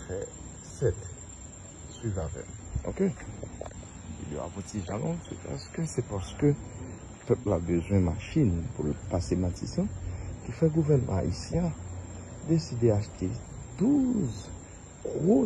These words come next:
Toyota, dernier cru, Land Cruiser, pour qui ça ? Voilà.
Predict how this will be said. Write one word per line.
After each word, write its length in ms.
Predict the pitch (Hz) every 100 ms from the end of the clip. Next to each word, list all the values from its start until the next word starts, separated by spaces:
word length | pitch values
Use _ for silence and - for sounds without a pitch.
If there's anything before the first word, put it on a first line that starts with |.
| -
Toyota, 500 | 147 104 92 107 139 - - - -
dernier 300 | - - 87
cru, 200 | - 143 165 -
Land 200 | - -
Cruiser, 500 | - 107 90 - 135 190 - - - - -
pour 100 | 180
qui 140 | 117
ça ? 140 | - - - - - - -
Voilà. 280 | 120 85